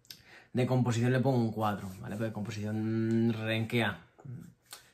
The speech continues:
No acaba de estar totalmente apto por los ingredientes. Hay mejores opciones. Estos copos tostados de granero integral con harina de maíz al noventa y cinco por ciento,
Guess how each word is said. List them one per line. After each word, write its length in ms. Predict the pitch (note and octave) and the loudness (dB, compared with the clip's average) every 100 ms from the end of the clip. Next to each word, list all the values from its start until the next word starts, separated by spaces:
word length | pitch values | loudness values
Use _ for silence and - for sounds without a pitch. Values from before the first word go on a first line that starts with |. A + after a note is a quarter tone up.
| _ - | _ -4
No 180 | A2+ A2 | -2 0
acaba 220 | A#2 A#2 | 2 0
de 60 | |
estar 280 | A2+ - A2+ | 0 2 2
totalmente 480 | A#2 A2+ A2+ A2 G#2+ | 2 2 2 0 -2
apto 220 | - - - | -6 -12 -14
por 120 | G2+ | -10
los 80 | G2+ | -6
ingredientes. 380 | G#2 G2+ G2+ G2 | -4 -4 -6 -2
Hay 140 | A#2 | 2
mejores 360 | A#2+ A2+ A#2 G#2+ | 2 2 -2 -4
opciones. 320 | G#2 G2 F#2+ - - - - | -6 -8 -8 -10 -16 -16 -8
Estos 420 | B3 A#3 - F3+ - | -2 0 2 0 4
copos 460 | A#3 G3 E3+ - | 6 6 4 0
tostados 720 | G#3+ F#3+ - D#3+ A#3 - - - - - - - | 0 0 2 2 2 -2 -10 -14 -12 -10 -10 -6
de 300 | E3 D#3+ A3+ - | 2 6 6 4
granero 340 | E3 D#3+ E3 F#3 | 2 6 10 10
integral 640 | E3 D#3 D3+ F#3+ A#3+ A#3 - - | 10 8 8 8 8 2 0 4
con 180 | E3+ F#3+ - - | 8 10 8 6
harina 240 | D#3+ F#3+ | 8 10
de 80 | F3+ | 10
maíz 240 | E3+ E3 | 10 8
al 80 | D#3 | 6
noventa 240 | D3+ D3 | 4 4
y 40 | C3+ | 4
cinco 280 | E3+ E3+ E3+ | 4 6 6
por 180 | D3+ B2 | 4 4
ciento, 640 | D3+ F3 F3 A3+ B3+ | 6 6 6 6 4